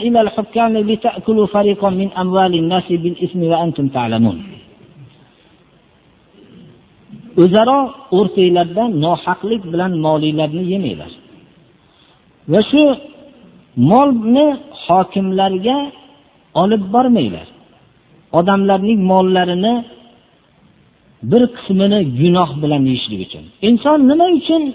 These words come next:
pora berishlikka majbur bo'ladi? Bir dunyoviy manfaatni qo'lga keltirishlik uchun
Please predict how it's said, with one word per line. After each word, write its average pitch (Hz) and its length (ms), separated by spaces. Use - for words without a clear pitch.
pora 262 340
berishlikka 240 580
majbur 214 400
bo'ladi? 95 320
Bir 233 160
dunyoviy 277 640
manfaatni 220 800
qo'lga 208 360
keltirishlik 185 680
uchun 226 280